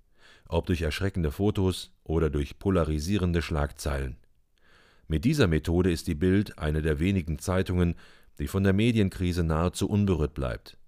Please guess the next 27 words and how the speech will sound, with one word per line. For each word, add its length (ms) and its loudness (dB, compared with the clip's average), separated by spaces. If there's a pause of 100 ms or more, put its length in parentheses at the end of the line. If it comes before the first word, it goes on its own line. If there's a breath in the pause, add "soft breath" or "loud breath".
(340)
Mit 140 -6
einer 240 2
Auflage 480 0
von 160 -2
über 160 0
drei 260 -2
Millionen 380 2
Exemplaren 760 -2 (400 loud breath)
ist 260 -10
sie 120 -6
weiterhin 480 0
die 100 -2
meistverkaufte 800 -4
Tageszeitung 760 -4
Deutschlands. 600 -2 (1400 soft breath)
Doch 180 2
im 140 4
Geschäftsleben 800 0
gilt 260 0
wie 80 0
im 140 -2
Zeitungsgewerbe, 920 0 (480 loud breath)
wer 160 4
Emotionen 520 4
einsetzt, 600 -2 (140)
braucht 300 -2
Mut. 380 -4